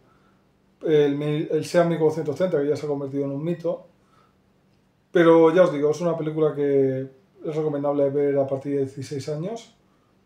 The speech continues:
debido al nivel de violencia que sale en la película y de palabras malsonantes. Y como os digo, es una película que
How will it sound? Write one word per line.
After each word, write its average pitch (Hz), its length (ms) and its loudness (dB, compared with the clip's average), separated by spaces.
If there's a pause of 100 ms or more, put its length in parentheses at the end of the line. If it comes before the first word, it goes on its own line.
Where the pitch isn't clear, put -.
(260)
debido 147 560 0
al 143 60 -2
nivel 143 180 -2
de 139 100 -2
violencia 139 360 -4
que 139 100 -2
sale 139 240 -8
en 139 60 -4
la 135 100 -2
película 135 400 -4 (300)
y 135 460 -2
de 139 120 -6
palabras 143 420 0
malsonantes. 139 800 -8 (760)
Y 139 300 -6
como 139 180 -6
os 139 80 -4
digo, 143 920 -2 (240)
es 151 160 -14
una 143 400 -4
película 139 400 -6
que 135 640 -2